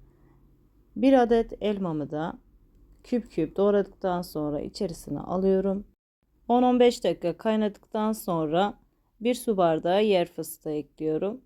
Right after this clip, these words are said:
İçerisine dediğim gibi fındık, ceviz, fıstık kullandığınız gibi kullanmayabilirsiniz de. Aşuremi on on beş dakika dinlendirdikten sonra tabaklara alıyorum. Otuz beş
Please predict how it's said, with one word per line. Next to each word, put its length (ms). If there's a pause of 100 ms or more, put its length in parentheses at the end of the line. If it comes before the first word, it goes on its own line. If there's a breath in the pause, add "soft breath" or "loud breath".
(140)
İçerisine 640
dediğim 380
gibi 240
fındık, 600
ceviz, 520
fıstık 460
kullandığınız 760
gibi 340 (280 soft breath)
kullanmayabilirsiniz 1400
de. 80 (880)
Aşuremi 520
on 240
on 180
beş 260
dakika 360
dinlendirdikten 840
sonra 600 (380)
tabaklara 680
alıyorum. 460 (2250)
Otuz 460
beş 440